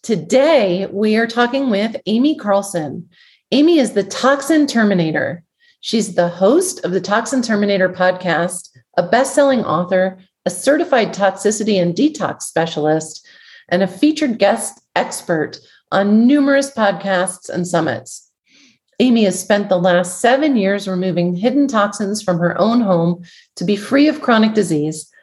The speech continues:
and has helped hundreds do the same. Through her podcast, she's had access to some of the top doctors, healers, experts, and industry leaders in the natural health and wellness field.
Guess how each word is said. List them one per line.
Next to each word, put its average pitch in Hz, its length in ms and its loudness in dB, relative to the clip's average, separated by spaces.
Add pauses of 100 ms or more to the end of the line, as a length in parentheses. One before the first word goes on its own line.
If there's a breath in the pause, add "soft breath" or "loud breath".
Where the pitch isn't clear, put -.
(160 soft breath)
and 185 120 0
has 185 160 0
helped 185 180 0
hundreds 240 600 0
do 190 180 0
the 190 100 2
same. 156 500 -4 (840 soft breath)
Through 339 280 2
her 339 200 0
podcast, 202 680 0
she's 220 300 -2
had 262 140 4
access 202 420 -2
to 196 100 -2
some 190 240 0
of 170 120 0
the 156 80 -2
top 185 340 -2
doctors, 220 680 0 (140)
healers, 202 640 0 (260 soft breath)
experts, 185 640 0
and 180 220 0
industry 294 480 2
leaders 165 500 0 (200 soft breath)
in 185 100 -2
the 196 60 4
natural 226 440 2
health 185 300 2
and 180 120 0
wellness 165 420 -4
field. - 400 -6